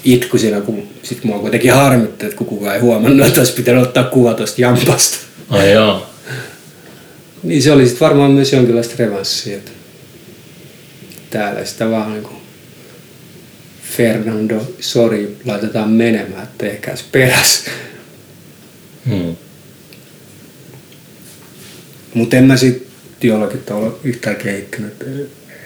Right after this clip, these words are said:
Speaker 1: En pysty kyllä rentoutumaan ennen keikkaa. Mikä tietenkään ei tarkoita sitä, etteikö mä niinku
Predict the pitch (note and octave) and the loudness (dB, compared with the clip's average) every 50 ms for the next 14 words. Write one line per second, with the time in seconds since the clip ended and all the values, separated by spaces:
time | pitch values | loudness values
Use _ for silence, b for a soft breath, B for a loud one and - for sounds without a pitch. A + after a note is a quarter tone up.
0 | - - G#2 G2+ G2+ G2+ G#2 - - - - - A2+ G#2 G2+ A2 G#2 G2+ G#2 G2+ | -14 -10 -6 -6 -6 -6 -6 -8 -8 -8 -8 -6 -6 -6 -4 -4 -4 -4 -4 -4
1 | - A2 G#2+ - - A#2 A#2 - - - B B B B B B B B B B | -4 -6 -6 -6 -8 -8 -8 -8 -12 -18 B B B B B B B B B B
2 | B B B B B B B B - - - - - - - - - - A#2+ G#2 | B B B B B B B B -14 -4 -2 0 0 0 -4 -10 -10 -6 -6 -4
3 | G2 G2 G2+ - - G#2+ F#2 F#2 - - - - - F2 D#2+ - - - - - | -4 -6 -6 -8 -8 -8 -8 -8 -10 -14 -14 -12 -8 -8 -8 -8 -10 -14 -20 -20
4 | - - - - - C3+ B2 C3+ C3+ B2+ C#3+ C#3 B2 C3+ B2 B2 C3 B2+ B2 B2+ | -20 -20 -12 -4 0 2 2 2 2 2 2 4 4 4 4 4 4 4 4 4
5 | C3 B2+ B2 B2 A#2+ - A#2 - - - B2 B2 - A2+ G2+ - - - A2+ G#2+ | 4 4 4 4 2 0 0 -2 0 2 2 2 2 0 -8 -10 -10 -10 -10 -8
6 | - G2+ G#2+ G#2+ A2 A2+ - A#2 - | -8 -8 -8 -8 -8 -6 -8 -8 -10